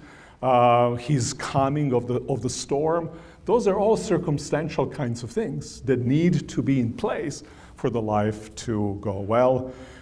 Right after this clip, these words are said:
And then you've got also this affective side of human, uh, life emphasized, and that's, uh, primarily in the, in the Gospels,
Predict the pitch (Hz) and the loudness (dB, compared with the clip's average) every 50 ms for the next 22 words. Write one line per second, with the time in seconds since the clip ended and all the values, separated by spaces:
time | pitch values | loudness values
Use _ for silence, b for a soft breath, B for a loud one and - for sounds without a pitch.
0 | B B B 139 139 135 135 135 131 147 156 170 175 170 170 165 180 185 175 175 | B B B 2 4 4 4 4 4 4 4 4 4 2 2 2 2 0 2 2
1 | 165 180 180 - - 156 135 147 147 147 - - 151 - - - 220 214 - - | 2 0 0 -2 -2 0 2 2 2 0 0 -4 -6 -4 -2 0 0 0 0 -2
2 | 139 131 - - 120 104 101 104 104 104 - - - - - 123 113 113 107 110 | -2 -2 -2 -2 -2 -2 -4 -6 -10 -12 -14 -16 -14 -4 0 2 2 2 0 -2
3 | - - - - - - - 139 123 113 110 104 104 107 104 113 - - 110 104 | -6 -10 -16 -18 -16 -8 -4 -2 0 0 0 -2 -2 -4 -4 -6 -6 -4 -2 0
4 | 104 104 107 104 107 104 117 135 131 - 135 135 143 - 151 151 - - 135 127 | 0 0 0 0 0 0 0 0 -2 -2 -4 -4 -2 -2 -4 -2 -2 0 0 2
5 | 131 131 131 - B B B B B B B B - 131 127 123 127 135 139 139 | 0 -2 -2 -6 B B B B B B B B -2 0 2 4 4 4 2 0
6 | - - - - 151 131 131 123 120 123 - - 135 117 113 120 135 165 190 175 | -4 -10 -6 0 2 4 4 4 2 0 -2 -2 0 0 2 4 4 6 6 4
7 | 151 120 110 107 104 - 123 117 107 104 107 107 107 104 101 - - 127 120 110 | 4 2 0 -2 -4 -4 -6 -6 -4 -4 -4 -4 -4 -4 -6 -8 -6 -6 -4 -4
8 | 110 104 107 107 110 117 - - - 117 117 117 - | -2 -2 0 -2 -2 -2 -4 -4 -4 -4 -4 -4 -8